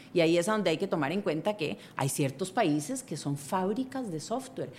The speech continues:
Vea, hay, es un número muy poco de países en el mundo que incluyen dentro de su pib país ingresos que reciben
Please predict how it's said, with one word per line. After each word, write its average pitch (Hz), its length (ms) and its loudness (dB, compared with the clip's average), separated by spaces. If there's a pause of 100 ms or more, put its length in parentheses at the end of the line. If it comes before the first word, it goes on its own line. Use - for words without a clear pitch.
(140)
Vea, 190 240 6 (220)
hay, 196 240 4
es 202 160 4
un 233 140 6
número 254 280 6
muy 233 160 4
poco 214 360 0
de 233 80 0
países 170 420 0
en 220 80 0
el 185 80 0
mundo 220 540 2
que 185 340 4 (140)
incluyen 196 960 6 (260)
dentro 185 460 6
de 170 100 6
su 156 220 -2
pib 269 340 2 (1000)
país 240 560 4 (400)
ingresos 196 640 4
que 294 120 0
reciben 302 560 4